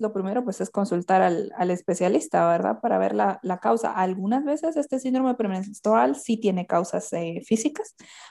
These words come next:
problemas, eh, a nivel de ovario, otras veces no, pero sí hay tratamiento. Ahora el, el principal es tratamiento, eh, bueno, son varios, ¿verdad? Tratamiento anticonceptivo en algunos casos que son específicos para estos síndromes.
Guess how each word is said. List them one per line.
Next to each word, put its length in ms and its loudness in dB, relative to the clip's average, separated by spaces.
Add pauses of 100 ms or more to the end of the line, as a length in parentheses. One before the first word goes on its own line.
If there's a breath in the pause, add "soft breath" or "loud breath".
(120 loud breath)
problemas, 560 6
eh, 500 4
a 80 0
nivel 240 0
de 60 4
ovario, 340 4 (580 soft breath)
otras 540 4
veces 300 4
no, 320 2 (440)
pero 220 4
sí 160 -2
hay 100 4
tratamiento. 560 0
Ahora 220 4
el, 160 -2
el 160 -4
principal 480 0
es 160 -2
tratamiento, 1120 2
eh, 320 -6
bueno, 240 -6
son 180 4
varios, 260 4
¿verdad? 300 -2
Tratamiento 540 2
anticonceptivo 920 2
en 100 2
algunos 340 2
casos 320 -2
que 100 2
son 200 0
específicos 640 -4
para 260 0
estos 220 -6
síndromes. 500 -2